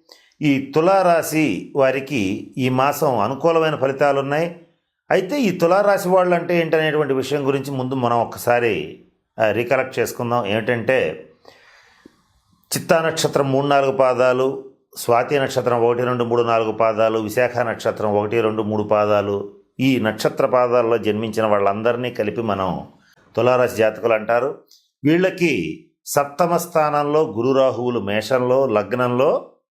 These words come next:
కేతువు సంచరిస్తున్నాడు. దాదాపుగా గత సంవత్సర కాలంగా సుమారుగా రాహు సప్తమంలో, ఆ, జన్మరాశిలో కేతువు సంచరించటం అనేటువంటిది కొంత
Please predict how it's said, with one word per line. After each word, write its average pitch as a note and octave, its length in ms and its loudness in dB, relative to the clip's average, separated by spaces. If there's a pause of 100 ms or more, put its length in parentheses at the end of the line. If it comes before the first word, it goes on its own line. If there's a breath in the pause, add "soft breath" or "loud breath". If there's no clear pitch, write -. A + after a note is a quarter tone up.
కేతువు A2+ 360 -2
సంచరిస్తున్నాడు. F2 800 -6 (680 soft breath)
దాదాపుగా B2+ 1040 2
గత B2 200 0
సంవత్సర A#2+ 440 -2
కాలంగా A#2+ 460 0
సుమారుగా A2+ 840 0 (380)
రాహు A2+ 340 0
సప్తమంలో, B2 840 -2 (420)
ఆ, A#2 120 4
జన్మరాశిలో A#2 760 0
కేతువు A#2 720 -4 (240)
సంచరించటం A2+ 720 -2
అనేటువంటిది G2+ 600 -2
కొంత F2+ 580 0